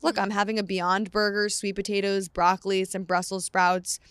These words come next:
Speaker 1: and a salad." I mean, my plate looked way more colorful and more
Speaker 2: Mm.
Speaker 1: delicious than theirs. And they were
Speaker 2: Mm-hmm.
Speaker 1: kind of asking me, like, questions about it, too. So,
Speaker 2: Mm-hmm.
Speaker 1: ugh, but, yeah, it is a thing, too. It's like, do we just deny all of these personal connections?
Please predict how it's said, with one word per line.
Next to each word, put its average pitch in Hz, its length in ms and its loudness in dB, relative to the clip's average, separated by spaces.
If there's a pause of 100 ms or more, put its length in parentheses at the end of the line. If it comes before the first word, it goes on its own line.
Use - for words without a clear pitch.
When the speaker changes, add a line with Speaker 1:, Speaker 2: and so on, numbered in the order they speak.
(220)
Speaker 1:
and 208 120 -2
a 180 40 -4
salad." 190 540 0
I 190 60 0
mean, 190 180 -4
my 190 200 -2
plate 202 340 -2
looked 196 180 -4
way 208 520 6
more 175 340 -4
colorful 202 680 0
and 175 160 -6
more 185 140 -2
Speaker 2:
Mm. 185 40 -2
Speaker 1:
delicious 180 420 -2
than 175 180 -6
theirs. 185 320 -6
And 190 100 -4
they 185 80 0
were 185 200 -4
Speaker 2:
Mm-hmm. 185 160 -16
Speaker 1:
kind - 240 -6
of 277 80 -12
asking 277 280 -4
me, 277 140 -4
like, 262 160 -4
questions 214 400 0
about - 240 -6
it, - 100 -10
too. 240 280 -2
So, 196 300 -2
Speaker 2:
Mm-hmm. 175 140 -14 (520)
Speaker 1:
ugh, 254 340 4
but, 180 260 2 (140)
yeah, 311 380 8
it 247 120 6
is 302 160 0
a 330 60 0
thing, 359 400 0
too. 311 240 0
It's 180 160 -6
like, 208 160 2
do 226 100 -6
we 214 100 -4
just 208 200 -2
deny 190 380 0
all 190 180 2
of 185 140 -2
these 196 180 -6
personal 196 420 -4
connections? 302 840 -6